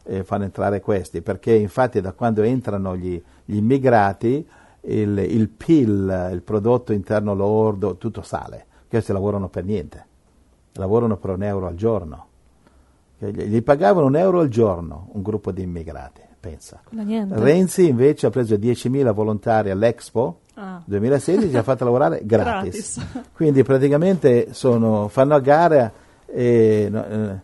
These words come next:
Speaker 1: fanno a gara di, non è signoraggio, è vampiraggio, cioè chi su-, chi succhia più sangue di, fanno a gara chi succhia più sangue, d'accordo?
Speaker 2: Sì.
Speaker 1: Quindi questo è quello che succede. Quindi le-, lo sc-, le-, l'Europa già cambia,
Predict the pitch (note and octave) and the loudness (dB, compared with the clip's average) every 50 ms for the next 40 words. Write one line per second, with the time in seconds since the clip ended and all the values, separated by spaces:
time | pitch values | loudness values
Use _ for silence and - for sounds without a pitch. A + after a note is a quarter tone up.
0 | _ _ _ _ _ _ _ - A#2+ A#2+ B2 B2+ A2+ A2 A2 A2 G#2 A#2 B2+ C#3 | _ _ _ _ _ _ _ 0 2 2 2 2 0 0 0 0 2 2 4 4
1 | D3+ D3+ C#3+ A#2 G#2 A2+ A2+ A2+ G#2+ A2 B2+ D#3 F3+ - - C#3 A#2+ A2 G#2+ G2 | 4 4 4 4 4 2 0 0 2 2 2 2 2 2 0 0 2 2 2 2
2 | G2 F#2 F2+ F2 E2+ G2+ - - A2 G2 F2+ B2 C#3 D3+ D3 A#2+ - G#2+ F#2 F2 | 0 -2 -4 -6 -6 -6 -2 0 0 0 2 0 0 0 -2 -4 -4 -4 -4 -4
3 | D#2+ D#2+ E2 - - - D#2+ D#2+ F#2 G2+ - - C#3 - - - B2+ G#2 - - | -6 -10 -12 -14 -16 -18 -18 -18 -18 -16 -6 -4 -4 -4 -2 -2 -4 -4 -2 -2
4 | A#2 G#2+ - - C#3 C#3+ D3+ C3+ - - - A#2 A2+ A2 - A#2+ G#2+ - G#2 F#2 | -2 -2 -2 -2 -2 0 0 0 -2 -2 -4 -4 -4 -4 -4 -6 -6 -6 -6 -10
5 | - - G2+ G2 G2 F#2+ F#2 F2 F2 F2 E2+ E2+ E2+ - _ _ _ - G2 G#2+ | -8 -6 -6 -6 -6 -6 -8 -8 -8 -8 -10 -12 -14 -16 _ _ _ -8 -4 -4
6 | G#2+ G2 G#2+ A2+ B2 B2 G2+ F2 E2+ - G#2+ G2 - E2 - F#2 D#2+ - - A#1 | -4 -2 0 0 0 0 -2 -6 -8 -10 -10 -10 -10 -12 -12 -12 -14 -14 -14 -14
7 | - - - G#2 B2 A#2+ - G#2+ E2+ D#2+ F#2 G#2 - - - - - - - F3 | -14 -12 -10 -8 -6 -4 -4 -4 -4 -4 -8 -14 -14 -18 -20 -18 -16 -16 -16 -14
8 | E3 F3 F#3 - _ - F3 E3 D3 C3+ C3+ D#3+ D#3 - D3 B2+ A2+ A#2+ A2+ G#2+ | -14 -16 -18 -18 _ 0 2 4 4 6 6 6 6 6 4 2 4 2 2 2
9 | G2+ G#2+ - - G#2+ - - G#2+ G2 G2+ G2 G2+ - E3 F3+ E3+ D3+ C#3 F#2+ A#2+ | 0 -2 -4 -6 -6 -2 0 0 0 -2 -4 -4 -2 0 4 6 6 6 6 4
10 | B2 B2+ B2 A#2+ C3+ C#3 A#2 - A2+ C3 B2 B2+ C3 C3 C#3+ D#3+ F3 G3+ A#3 A3 | 4 4 6 6 4 4 2 0 -4 -2 0 0 2 4 6 6 8 8 6 6
11 | E3 D3 B2 E3 D3+ D3 - C#3+ A#2+ G#2 F#2+ F2+ E2+ A#1 - - - | 4 4 6 6 4 4 4 0 0 0 0 -4 -6 -12 -14 -18 -20